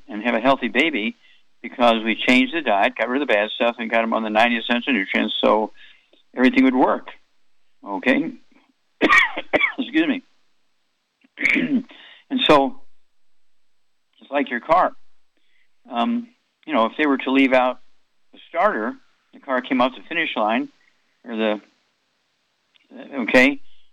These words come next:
and it looks like the car is beautiful, and, um, but it doesn't have a starter, you, you got a birth defect there, so to speak. Okay, so you gotta put a starter in there. <coughs> Excuse me.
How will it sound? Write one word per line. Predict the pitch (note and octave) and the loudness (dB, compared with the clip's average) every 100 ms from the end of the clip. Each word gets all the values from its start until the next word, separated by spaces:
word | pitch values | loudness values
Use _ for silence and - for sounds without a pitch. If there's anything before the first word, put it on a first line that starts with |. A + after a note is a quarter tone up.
| _ | _
and | C3 B2 | -2 0
it | |
looks | C#3 D3 | 0 0
like | C3+ | -2
the | G#2+ | -2
car | D3 B2+ | -2 -2
is | G#2 | -2
beautiful, | A#2 D3 D3 F3+ F#3 _ _ _ _ _ _ _ _ | 0 0 0 -6 -6 _ _ _ _ _ _ _ _
and, | C#3 C3+ C3 B2+ B2+ | -2 2 2 0 -2
um, | B2 B2 A#2+ B2 A#2 _ - | -2 0 0 -4 -8 _ -14
but | B2 | -4
it | |
doesn't | C#3 C#3+ | 0 0
have | C3 C#3 | 2 0
a | B2 | 0
starter, | E3 F#3 A#2 A#2 _ _ _ _ _ _ _ _ _ _ _ _ E4 | 0 0 -2 -10 _ _ _ _ _ _ _ _ _ _ _ _ -20
you, | A#3+ A3 - D3 | -20 -20 -20 -16
you | C3+ C3 C3 | -6 -2 2
got | D3 | 2
a | |
birth | D3 G3 | 2 -2
defect | - A2+ A#2+ G#2+ | -2 -4 -4 -6
there, | G#2 F#2 - | -8 -10 -10
so | |
to | G2+ F#2+ | -10 -10
speak. | - F2 - _ _ _ _ _ _ _ _ - | -10 -10 -12 _ _ _ _ _ _ _ _ -20
Okay, | G#2 B2 | -12 -4
so | B2 | -2
you | B2+ | 0
gotta | A#2 | 0
put | A2 C3+ | 0 -2
a | |
starter | B2+ E3+ F3+ B2 | 2 2 4 0
in | F#2 | -6
there. | - _ _ _ _ _ _ _ _ - C6 - - - C6+ A#5+ - - - | -14 _ _ _ _ _ _ _ _ -12 -10 -12 -6 -2 -2 -4 -8 -10 -6
<coughs> | G3+ D3+ | -4 -4
Excuse | - D#3+ G3 | -2 -2 -2
me. | F#2+ | -6